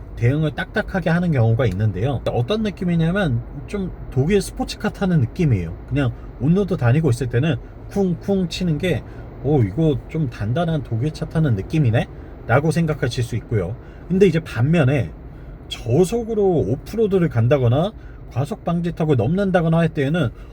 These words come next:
"어, 이거 왜 이렇게 부드러워?" 라고 놀라실 수 있거든요. 그게 바로 이 차가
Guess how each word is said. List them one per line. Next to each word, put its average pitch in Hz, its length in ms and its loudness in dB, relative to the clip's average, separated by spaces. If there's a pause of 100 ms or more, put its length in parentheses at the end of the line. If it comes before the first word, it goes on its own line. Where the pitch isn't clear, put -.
(100)
"어, 240 100 -2
이거 196 160 0
왜 156 140 4
이렇게 185 200 0
부드러워?" 151 640 2 (120)
라고 120 540 2
놀라실 151 440 4
수 123 120 -6
있거든요. 101 440 -6 (460)
그게 185 220 0
바로 139 600 4
이 123 120 -6
차가 175 560 0